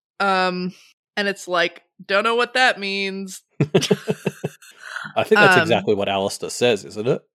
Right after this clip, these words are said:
Speaker 1: <laughs> y-, yep.
Speaker 2: <laughs>
Speaker 1: And so, yeah, I guess was the ring, I, I guess thinking about it, I was assuming the ring was, like, in the abyss somewhere, but maybe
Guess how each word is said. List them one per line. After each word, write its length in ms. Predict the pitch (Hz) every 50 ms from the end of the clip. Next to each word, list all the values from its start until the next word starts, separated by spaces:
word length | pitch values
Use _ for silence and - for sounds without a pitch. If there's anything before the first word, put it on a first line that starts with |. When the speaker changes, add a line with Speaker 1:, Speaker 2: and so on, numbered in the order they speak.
| _ - -
Speaker 1:
<laughs> 480 | - - - - - 277 233 233 -
y-, 140 | 294 320 - 214
yep. 260 | 220 233 226 - 330 - - - - _ _ _ _ _ _ - -
Speaker 2:
<laughs> 1080 | 196 147 - 226 226 - 220 214 214 - 240 220 - - 240 208 - _ - 208 - _ _ - - - - - - - - - -
Speaker 1:
And 200 | 269 254 240 -
so, 140 | - - 277
yeah, 220 | 262 254 269 254 233
I 100 | 226 226
guess 220 | 247 262 262 - -
was 280 | 220 220 233 226 220 -
the 220 | 220 220 208 - - _ _ _ _
ring, 580 | - 196 190 208 220 220 214 202 214 208 202 202 - _ _ _ _ _ _ _ -
I, 180 | 247 269 269 269 -
I 80 | 262 262
guess 300 | 285 330 339 - - - _ _ _ _ _
thinking 220 | 254 254 262 254
about 160 | 247 240 233
it, 100 | 226 -
I 20 | 175
was 140 | 208 196 208
assuming 380 | 196 - 233 233 240 240 233
the 100 | 214 190
ring 220 | 175 185 190 185 190
was, 160 | 185 180 -
like, 160 | 185 165 - -
in 200 | 185 196 202 190
the 120 | 175 160 143
abyss 380 | - - - 147 175 - -
somewhere, 580 | - 240 220 214 214 214 220 214 214 214 208 202 202
but 140 | 220 -
maybe 680 | 190 202 202 208 240 247 233 226 220 214 208 - - _